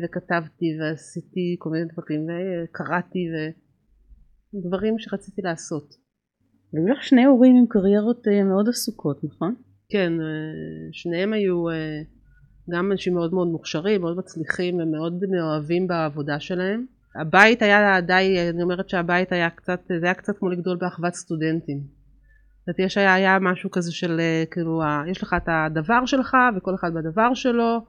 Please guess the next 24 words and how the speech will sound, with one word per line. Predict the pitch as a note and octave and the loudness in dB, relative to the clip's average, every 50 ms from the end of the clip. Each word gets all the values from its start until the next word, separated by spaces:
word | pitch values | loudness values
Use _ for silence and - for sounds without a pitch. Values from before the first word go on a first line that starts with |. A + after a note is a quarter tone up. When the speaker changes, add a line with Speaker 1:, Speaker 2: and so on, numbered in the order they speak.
| _ _ _ _ _ - | _ _ _ _ _ -6
Speaker 1:
ה-, | F3 D#3+ D#3 D#3+ D#3+ D#3+ D#3+ D#3+ D#3+ E3 E3 E3+ F3+ | -4 -2 0 0 0 0 -2 -2 -4 -4 -6 -6 -6
יותר | F3 F3 - G3 F3 E3+ | -6 -4 -4 -4 -2 -2
החינוך, | F3+ F3 - - - G#3+ F#3+ G#3 G#3+ G#3 - - A3+ | -2 -4 -4 -4 -4 -2 0 0 0 0 -2 -4 -2
אה, | G#3+ G3+ G3 F#3 D#3+ F#3 E3+ - E3+ | -2 0 0 -2 -2 -4 -4 -6 -4
אה, | F3 F#3 F3+ F3 F#3 | -4 -4 -2 -2 -4
מחנה | G3 G3+ - A3 G3+ G#3 A3 A#3 | -4 -2 0 2 2 4 4 4
עבודה | A3 F#3+ G3 F#3 F3 G3 G3 | 4 2 2 2 4 4 4
יותר | F#3 F3+ F3+ F#3+ F#3 F#3 | 4 4 0 -2 -2 -2
מאשר, | F#3+ G3 G3 - F#3+ E3+ D3+ | -2 -2 -4 -4 -6 -4 -2
אה, | D#3+ E3 E3 | -2 -2 -2
אה, | E3 E3 - - - E3 E3+ E3+ E3 E3 E3 E3 - - - - - - _ - | -2 -6 -10 -12 -10 -8 -6 -6 -6 -6 -8 -10 -14 -20 -20 -20 -20 -20 _ -12
חינוך | - - - A#3 A3+ A#3 A#3 A#3+ A#3+ A#3 - - G#3+ | -2 2 4 6 6 8 8 6 6 4 2 2 2
לכל | F#3 F3+ - F#3+ F#3+ F#3+ | 2 2 0 0 0 0
דבר | F#3+ F3+ F#3+ F3+ F3 F3+ | 0 -2 0 -2 -2 -2
אחר. | F3 - - G3+ G#3 G#3+ A3 G#3+ - - - - - - _ _ _ _ _ | -4 -2 -2 0 0 0 -2 -6 -12 -20 -20 -20 -20 -20 _ _ _ _ _
כל, | - - B3+ B3 - - | -6 -4 -4 -4 -4 0
כל | - C#4 C#4 | 2 4 6
ה-, | C#4+ C#4 C#4 C#4 C4 B3 | 8 8 8 8 6 4
זה, | A#3 G#3+ A3 G#3+ | 4 2 0 -2
זה, | F#3 G3+ G#3+ A3 - - G3+ | -2 -2 -2 0 0 0 2
זה | G3 A#3 B3 | 4 6 8
היה, | C4 C4 C4+ C4+ C4 B3+ A#3+ G#3 | 8 10 10 10 8 8 6 4
זה | G#3 G#3+ A#3+ B3 | 6 6 6 8
היה | B3+ B3+ A#3+ A#3+ A#3+ A#3 A3+ | 6 6 6 6 6 6 6